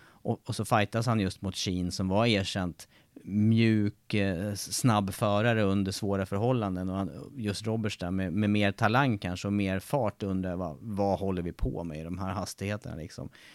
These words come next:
Bredställ och murar precis bredvid och, och skog och ja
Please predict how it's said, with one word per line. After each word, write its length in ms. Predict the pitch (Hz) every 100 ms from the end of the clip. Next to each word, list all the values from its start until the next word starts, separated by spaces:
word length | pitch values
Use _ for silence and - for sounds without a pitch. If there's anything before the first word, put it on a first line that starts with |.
| -
Bredställ 760 | - 110 110 104 - 110 101 98 - - -
och 460 | - - - 107 98
murar 480 | 110 113 107 107 101
precis 380 | 104 107 101 -
bredvid 500 | 107 101 101 98 98
och, 140 | 87
och 100 | 107
skog 500 | - 104 98 95 92
och 380 | 65 104 101 95 - -
ja 380 | 110 113 120